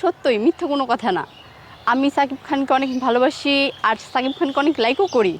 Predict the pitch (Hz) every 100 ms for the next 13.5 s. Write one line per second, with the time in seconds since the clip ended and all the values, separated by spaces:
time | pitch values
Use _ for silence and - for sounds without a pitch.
0 | - - - - - - - - - -
1 | 247 294 - - 311 339 370 302 339 311
2 | 277 269 247 226 - 220 226 277 508 -
3 | - - - - - 247 254 277 320 294
4 | 302 285 302 285 294 339 - 311 359 285
5 | 302 330 302 277 247 294 277 247 220 -
6 | 202 165 - - - - 403 381 311 214
7 | 165 - - - - - - 247 - -
8 | 320 220 208 233 269 277 247 247 226 180
9 | - - 254 294 - 370 330 247 240 302
10 | - 330 285 214 202 - - 262 190 -
11 | - - - - 285 277 277 262 247 240
12 | 285 - - - - - 339 415 339 320
13 | 311 359 330 349 370